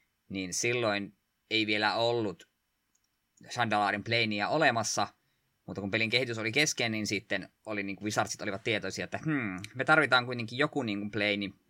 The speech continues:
mihin tämä peli voisi sijoittua, mikä niin kuin sinällään sopisi tähän meidän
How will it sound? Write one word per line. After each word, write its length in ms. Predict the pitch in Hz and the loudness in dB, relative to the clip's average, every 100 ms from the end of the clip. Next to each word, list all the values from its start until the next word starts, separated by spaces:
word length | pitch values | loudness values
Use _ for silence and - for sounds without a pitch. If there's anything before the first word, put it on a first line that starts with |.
| _ _ | _ _
mihin 220 | 110 107 | -2 0
tämä 160 | 98 104 | 0 2
peli 260 | 127 120 101 | 2 2 0
voisi 220 | 98 95 | -4 -2
sijoittua, 460 | 151 143 117 123 | 2 4 4 0
mikä 180 | 131 180 | 0 0
niin 100 | 226 | 0
kuin 60 | 220 | -2
sinällään 400 | 190 170 151 151 151 | 2 2 2 -2 -2
sopisi 380 | 165 160 120 | 0 0 -2
tähän 220 | 123 110 107 | 2 2 2
meidän 380 | 101 98 101 | 0 -2 -4